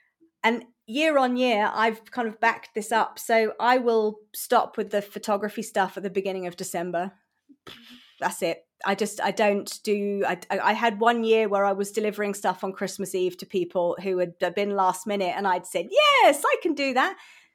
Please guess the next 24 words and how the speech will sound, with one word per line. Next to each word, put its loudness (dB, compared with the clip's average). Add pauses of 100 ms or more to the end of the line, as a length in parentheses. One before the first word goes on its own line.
(100)
Never 0
again. 0
So 4
again, 2
it's -6
a 0
boundary 2
piece -6
of -8
when, -2
when -2
do -4
you -2
stop, 0 (360)
making 2
sure -2
your 4
customers -2
know 0
when 0
the -4
last -2
orders 2
are. 2